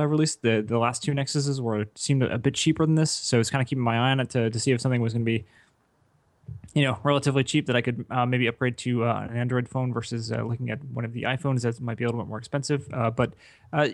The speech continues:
it, it is, you know, for a six-inch phablet, um, it's actually pretty aggressively priced, um, and it's got some, uh, really good specs. So, um, pretty cool stuff.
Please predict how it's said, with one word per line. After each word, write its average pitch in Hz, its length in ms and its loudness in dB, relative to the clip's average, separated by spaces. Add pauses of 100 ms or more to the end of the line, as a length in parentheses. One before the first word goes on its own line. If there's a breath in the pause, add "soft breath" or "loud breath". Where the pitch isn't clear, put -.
(140)
it, 113 100 -10 (100)
it 139 140 4
is, 160 240 4 (240)
you 123 60 0
know, 117 180 2 (260)
for 139 380 4
a 120 160 4
six-inch - 600 0
phablet, 139 500 0
um, 113 240 2
it's 107 140 -4
actually 123 240 0
pretty 123 220 2
aggressively 117 420 0
priced, - 420 -2 (460 soft breath)
um, 117 280 2
and 117 80 2
it's 110 120 -6
got 120 140 -2
some, 113 260 -4
uh, 107 220 0 (120)
really 127 140 2
good 117 140 2
specs. - 360 -4
So, - 460 -4 (480 soft breath)
um, 123 240 2
pretty 165 140 0
cool 170 140 0
stuff. 175 380 -2